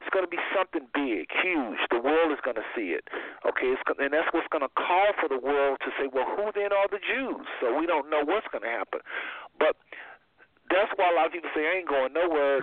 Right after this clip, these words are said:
till Israel is destroyed." Some people say that, and then, and then you got other people say, "No, I wanna go now," because they just feel this,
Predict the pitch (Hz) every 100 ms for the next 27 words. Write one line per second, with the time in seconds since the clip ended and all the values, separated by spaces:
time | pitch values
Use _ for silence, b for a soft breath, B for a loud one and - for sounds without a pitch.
0 | - 135 135 131 127 - _ _ 147 143
1 | 135 135 120 117 123 123 82 - 156 175
2 | 147 - 135 104 76 - _ 127 123 139
3 | 139 120 B B - - 147 139 143 151
4 | 147 185 185 175 139 139 135 143 165 135
5 | 117 101 123 160 156 151 131 - 135 120
6 | - 139 131 135 - 143 135 - -